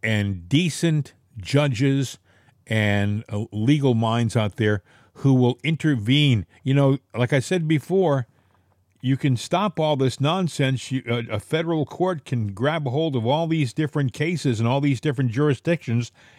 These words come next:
and grab 'em together and say, "You're interfering with a federal election. You're interfering with a federal election, and we're gonna stop you right now. At least we're putting you on pause until after the elections because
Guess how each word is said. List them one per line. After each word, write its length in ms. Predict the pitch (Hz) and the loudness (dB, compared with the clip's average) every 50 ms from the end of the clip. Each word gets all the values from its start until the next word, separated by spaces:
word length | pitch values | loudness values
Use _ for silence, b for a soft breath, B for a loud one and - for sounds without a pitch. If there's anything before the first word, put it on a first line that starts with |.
| b | b
and 240 | b 95 101 101 90 | b -4 -4 -4 -2
grab 360 | 98 95 107 131 143 160 160 | -2 0 0 0 0 0 0
'em 140 | 175 165 170 | 0 0 2
together 460 | 156 180 170 170 196 190 180 151 147 | 0 0 2 0 0 0 2 0 0
and 160 | 139 135 127 - | 0 0 -2 -2
say, 260 | - 147 135 131 120 b b b b b | 0 0 0 0 -2 b b b b b
"You're 140 | 120 123 - | -2 -2 0
interfering 580 | - 151 165 165 - - 151 160 170 180 180 160 | 0 0 0 0 0 0 0 0 0 0 0 0
with 180 | 147 135 107 | 0 2 2
a 140 | 123 113 101 | 2 2 0
federal 540 | - - - 151 156 165 165 170 180 175 170 | -2 -4 -2 -2 -2 0 0 0 0 0 0
election. 640 | 165 170 180 196 196 - - - 139 139 151 151 139 b b b b b b | 0 0 0 -2 -4 -4 -4 -2 -2 0 0 -2 -4 b b b b b b
You're 180 | 131 135 - _ - | -2 -2 -2 _ -2
interfering 800 | 170 185 170 - 180 151 - - 170 180 185 175 170 151 139 | -2 -2 0 0 0 0 0 0 0 0 2 0 0 0 0
with 120 | 139 120 139 | 0 0 0
a 140 | 131 120 | 0 -2
federal 800 | - - - - - 226 226 214 143 131 113 113 113 127 143 - - 135 | -2 -6 -10 -4 0 2 2 2 2 0 0 2 2 0 0 -2 -6 -6
election, 680 | 147 160 170 175 190 185 - - - 120 113 135 139 b b b b b b - | -4 -4 -2 -2 -2 -4 -4 -2 -2 0 0 0 -2 b b b b b b -2
and 300 | 123 127 127 120 120 143 | 0 2 2 2 2 2
we're 100 | 170 160 | 2 2
gonna 200 | 165 151 139 123 | 2 0 0 -2
stop 440 | - - - 175 185 196 175 - | -2 -4 -4 -4 -4 -4 -4 -4
you 140 | 165 175 175 160 | -4 -4 -2 0
right 280 | 147 160 160 156 156 | 0 0 0 0 0
now. 240 | 156 170 165 151 131 | 0 0 0 0 0
At 80 | 110 107 | 0 0
least 240 | 131 165 196 156 - | 0 2 2 2 0
we're 80 | 143 127 | -2 -2
putting 280 | 110 - 160 170 160 | -2 -2 -2 0 0
you 160 | 147 135 131 127 | 0 0 0 0
on 220 | 123 120 117 107 | 0 -2 -2 -4
pause 500 | - - 165 165 156 135 127 131 123 - b b b b b b | -4 -2 0 0 2 2 2 0 -2 -4 b b b b b b
until 360 | 117 117 - - 127 123 - - | -2 0 2 2 2 2 0 -2
after 380 | 120 131 139 135 - 151 143 | -2 -2 -2 -2 0 0 0
the 140 | 131 127 127 | 2 4 4
elections 560 | 120 120 127 139 139 - - - 101 85 78 | 2 2 2 0 -2 -2 -2 -4 -4 -4 -4
because 280 | - 113 107 101 101 | -4 -2 -2 -2 -2